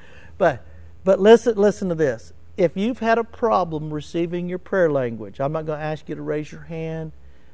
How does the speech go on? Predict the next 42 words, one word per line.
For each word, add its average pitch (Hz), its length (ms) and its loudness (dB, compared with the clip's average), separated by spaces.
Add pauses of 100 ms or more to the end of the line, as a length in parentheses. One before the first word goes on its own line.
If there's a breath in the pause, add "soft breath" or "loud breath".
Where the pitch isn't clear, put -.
(140 soft breath)
'cause, - 340 -2
you 160 120 -4
know, 143 160 -2
some 185 320 0
of 170 100 2
us 175 180 -2
in 175 120 -2
here 170 320 -4 (300 soft breath)
may 160 200 -2
have 175 180 -2
a 185 60 -4
problem 170 600 0
with 156 160 -8
sp-, - 360 -16 (100)
praying 151 320 0
in 165 120 -8
the 180 80 -12
Spirit, - 580 -8 (680)
okay? 127 420 -8 (360 soft breath)
You 165 140 -2
might 175 240 4
have 170 80 -2
been 175 100 -4
asking 185 460 -4
for 220 140 -8
years, 208 680 -10 (300 soft breath)
and 151 220 -2
you 175 100 -2
quit 190 220 -2
asking 180 520 -4
because, 147 540 -4 (680 soft breath)
because 160 460 0
you 165 60 -8
just 156 220 -8
haven't 170 300 0
received 185 580 -8
it 139 100 -2
and 143 100 -8
you 139 80 -6
haven't 160 260 -4
manifested 165 800 -4
it. 113 120 -10